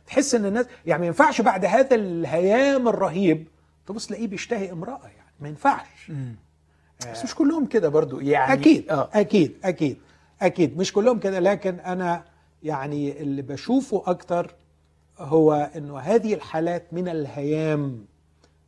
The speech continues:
Speaker 1: آه، ال-، الغير واقعي اللي بولس ما كانش فيه مثلًا، يعني، ما، ما قرناش خالص عن بولس إنه
Speaker 2: بس
Speaker 1: كان.
Speaker 2: داوود كان فيه.
Speaker 1: قول لي آية كان فيها، أنا أتحداك في هذا،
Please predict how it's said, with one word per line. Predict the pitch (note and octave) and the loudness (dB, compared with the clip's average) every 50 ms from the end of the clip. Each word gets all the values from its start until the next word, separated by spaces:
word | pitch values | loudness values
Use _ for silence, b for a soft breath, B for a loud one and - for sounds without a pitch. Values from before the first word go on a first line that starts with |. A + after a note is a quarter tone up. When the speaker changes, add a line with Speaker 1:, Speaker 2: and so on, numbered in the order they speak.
| _ - | _ -18
Speaker 1:
آه، | C#3+ B2+ B2 B2 B2 B2 - - D3 | -16 -16 -16 -16 -18 -20 -16 -12 -10
ال-، | C3+ C3 C3 B2+ B2+ C3 - - | -8 -8 -8 -10 -12 -16 -16 -14
الغير | C#3 C3+ C3 B2+ C#3+ F3+ G#3+ C4+ C4+ C#4 C#4 B3+ | -12 -12 -10 -2 2 4 6 8 8 8 6 6
واقعي | A#3+ A3 G#3 G3 F3+ - - F#3 D3 D3 | 6 6 6 4 2 2 0 -2 0 0
اللي | E3+ D#3+ D#3+ | 2 2 6
بولس | D#3 C4 F4 F#4+ E4+ D4+ - - F3 | 6 6 6 6 6 2 2 0 -8
ما | D#3 | -6
كانش | - E3 D#3+ D3 - D3 | 0 0 0 0 -2 -10
فيه | B2 - C#3+ A#2+ F#2+ | -10 -10 -10 -12 -12
مثلًا، | G2 G2+ F#2+ - - _ _ _ _ _ _ _ _ _ - | -14 -18 -18 -20 -20 _ _ _ _ _ _ _ _ _ -20
يعني، | C3 A#2+ B2+ C3 | -20 -18 -16 -16
ما، | C3+ C#3 - - | -16 -16 -10 -4
ما | D#3 D#3 | -4 -2
قرناش | D3 D#3 E3 G#3 C#4+ D4 - | 0 2 2 2 2 0 -2
خالص | - - D4 D4 A#3+ F3+ - - | 0 0 2 2 2 0 -2 -6
عن | - C#3+ C#3 | -8 -8 -6
بولس | D3+ E3 D#3 C#3 - - D3 | -2 -2 -2 -2 -4 -6 -8
إنه | C3+ C3 | -10 -8
Speaker 2:
بس | C#3+ D#3+ | -6 -4
Speaker 1:
كان. | D#3+ D3 | 0 2
Speaker 2:
داوود | D#3 D3+ D#3 F3+ G#3 G3 - - | 4 4 6 6 4 2 0 -2
كان | - C#3 C#3 | -6 -6 -6
فيه. | - - D#3 D3 D3+ - - _ _ _ _ _ _ _ _ - _ _ - | -6 -8 -8 -10 -10 -10 -16 _ _ _ _ _ _ _ _ -20 _ _ 4
Speaker 1:
قول | - A#3+ D4 D4 | 6 6 6 6
لي | A#3+ F3+ - | 4 2 2
آية | E3+ E3 D3+ C3 B2 | 0 0 0 0 -2
كان | B2 - C3 A#2+ | -8 -16 -18 -18
فيها، | - - B2+ G#2+ - E3+ | -18 -18 -18 -14 -10 -6
أنا | F#3 G#3 F#3+ F3+ | -4 -4 -4 -4
أتحداك | - - C#3+ - - D3+ C3 C#3+ E3+ D3+ - - | -4 -6 -6 -4 -4 -6 -2 -2 -2 -2 -4 -8
في | - A#2+ B2 A2 | -14 -14 -14 -14
هذا، | G#2 A2 | -14 -18